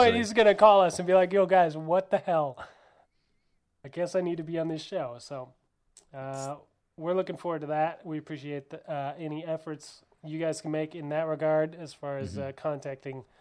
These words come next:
Speaker 2: Mister Hincapie. So.
Speaker 1: Yep. If you see him, bug him. That's our
Speaker 2: If you
Speaker 1: motto.
Speaker 2: if you see him,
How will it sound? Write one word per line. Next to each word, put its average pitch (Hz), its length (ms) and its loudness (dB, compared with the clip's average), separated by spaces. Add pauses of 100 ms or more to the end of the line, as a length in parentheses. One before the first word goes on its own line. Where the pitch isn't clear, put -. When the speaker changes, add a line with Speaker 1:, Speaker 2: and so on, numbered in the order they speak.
(240)
Speaker 2:
Mister 139 240 -12
Hincapie. 127 640 -14 (100)
So. 117 380 -20 (300)
Speaker 1:
Yep. 104 220 -8 (100)
If 98 100 -14
you 101 80 -4
see 120 200 -6
him, 110 160 -4
bug 101 180 0
him. 98 160 -4 (640)
That's 95 160 -14
our 98 80 -6
Speaker 2:
If 98 40 -6
you 101 60 -4
Speaker 1:
motto. 98 340 -2
Speaker 2:
if - 420 -18
you 170 80 -10
see 233 260 -4
him, 165 240 2